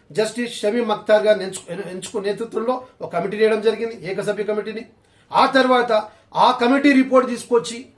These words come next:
వాళ్ళంతా కూడా క్షేత్రస్థాయిలో క-, పనిచేస్తూ అక్కడ ఎక్కడ కులా, కులాకు సంబంధం లేనటువంటి వ్యక్తిని పెట్టి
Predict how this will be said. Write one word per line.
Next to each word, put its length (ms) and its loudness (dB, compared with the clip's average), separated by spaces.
వాళ్ళంతా 480 2
కూడా 200 0
క్షేత్రస్థాయిలో 800 -2
క-, 160 -14
పనిచేస్తూ 460 0
అక్కడ 240 -2
ఎక్కడ 220 -2
కులా, 480 2
కులాకు 300 2
సంబంధం 400 2
లేనటువంటి 420 2
వ్యక్తిని 340 -6
పెట్టి 340 -6